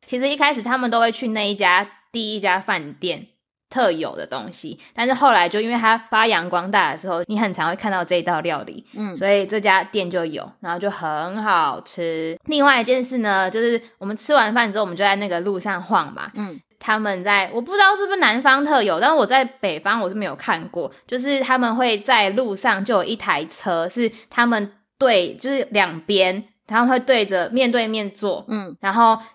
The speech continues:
Speaker 1: 去踩脚踏车，然后整台车就会一起往前移动，然后上面可以喝酒，你知道吗？你知道我的形容吗？
Speaker 2: 我知道你在讲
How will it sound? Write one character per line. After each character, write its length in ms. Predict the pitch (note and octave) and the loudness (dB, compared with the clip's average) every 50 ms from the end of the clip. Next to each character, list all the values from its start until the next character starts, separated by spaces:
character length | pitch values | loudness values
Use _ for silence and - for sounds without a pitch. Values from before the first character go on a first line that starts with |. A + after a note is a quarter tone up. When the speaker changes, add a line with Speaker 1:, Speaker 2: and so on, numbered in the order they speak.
| _ _ | _ _
Speaker 1:
去 140 | - C4+ | -4 -4
踩 320 | B3 B3+ - - F#3+ F3+ F#3+ | -4 -4 -2 0 2 2 2
脚 240 | F#3+ G#3 F3+ D3 F3+ | 2 2 2 2 2
踏 200 | F#3+ G#3 F#3+ F3 | 2 2 2 2
车， 360 | - - - F3 D#3+ E3 E3+ - | -2 -4 -4 -4 -4 -4 -6 -8
然 140 | - F#3+ F3+ | -6 -4 -2
后 100 | G3 A3+ | 0 -2
整 260 | A3 - G3+ F#3 E3+ | -2 0 -2 -4 -4
台 200 | F3 F3 E3 E3 | -2 -4 -4 -4
车 200 | E3 - A3 G3 | -2 -2 -2 0
就 120 | G3 G3+ G3 | 2 2 2
会 100 | F#3+ - | 2 2
一 80 | G#3+ | 0
起 260 | G#3 - - D#3+ - - | -4 -6 -8 -8 -8 -8
往 180 | - D3+ D#3+ E3+ | -10 -10 -8 -6
前 200 | - F3 E3+ E3+ | -6 -6 -6 -4
移 120 | E3 D#3+ | -6 -8
动， 180 | D#3 - G3+ E3+ - | -4 -2 -2 -2 0
然 80 | E3+ | -2
后 60 | E3 F3+ | -4 -2
上 140 | - A#3 | -2 -2
面 100 | A3+ A3+ | -2 -2
可 120 | G#3 A3 F3+ | 0 0 -2
以 40 | E3 | -2
喝 240 | E3 - F#3 F#3 F#3 | -2 -2 -2 -2 -2
酒， 220 | F#3 - E3+ - - | -2 -6 -8 -6 -6
你 80 | F3+ D#3+ | -8 -4
知 80 | E3+ | -2
道 100 | E3 F3+ F3 | -2 -2 -2
吗？ 220 | D3+ C#3 D#3 E3+ - _ _ _ | -4 -8 -8 -10 -18 _ _ _
你 100 | - F3 | -8 0
知 60 | F#3 | 4
道 180 | G#3 G3+ G3 F3+ | 6 6 6 6
我 120 | E3 D#3+ | 4 0
的 100 | D3 D#3 | -2 -2
形 300 | E3+ - - D#3+ D#3 F3 | -4 -4 -6 -4 -4 -2
容 180 | F3+ E3+ D#3 E3 | -2 -2 -2 0
吗？ 220 | F#3+ G3+ F3 F3+ | 0 2 2 2
Speaker 2:
我 40 | G3+ | 2
知 80 | G#3+ D4 | 4 4
道 180 | E4 E4 C#4+ | 4 4 4
你 80 | G#3+ F#3 | 2 0
在 160 | G3 A3+ C4+ | -2 -2 -2
讲 240 | B3 - G3 E3 | -2 -2 -4 -4